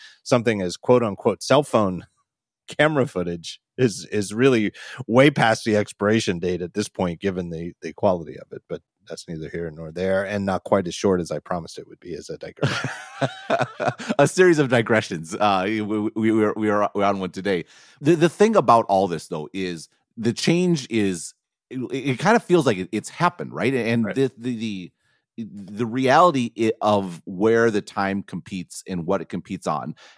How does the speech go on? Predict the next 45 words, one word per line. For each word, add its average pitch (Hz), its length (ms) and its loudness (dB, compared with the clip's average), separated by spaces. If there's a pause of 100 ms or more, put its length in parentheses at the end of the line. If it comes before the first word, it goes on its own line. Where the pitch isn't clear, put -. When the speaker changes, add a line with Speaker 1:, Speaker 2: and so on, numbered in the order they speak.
(120)
Speaker 2:
And 139 200 2
this 196 160 0
isn't 208 300 2
a 98 380 -2
statement 117 560 -4
of, 95 160 -2
like, 87 240 -4
oh, 101 280 0
uh, 95 180 -4
the, 101 240 -6
of 98 200 -2 (100)
overt 104 560 2
sort 95 200 0
of 80 140 -6
action 90 340 -4
that - 100 -14
the 92 60 -12
Time 117 420 0
says, 90 280 -4
"Oh, 101 280 2 (300)
our 123 160 4
subscribers 123 640 0
want 104 240 2
this, 151 240 0
so 98 100 0
we 87 260 0
will 104 160 0
do 90 180 -4
this." 107 340 0 (260)
There's 117 200 2
a 113 60 6
lot 131 140 6
of 117 80 -4
talk - 300 2
these 101 180 -4
days, 87 420 -6
and 90 160 -6
rightly 95 240 -4
so, 110 220 2
about 90 240 -2 (140)
structural 95 800 0
racism. 85 480 -4
The 92 60 -4
idea 117 380 0
is 95 240 -4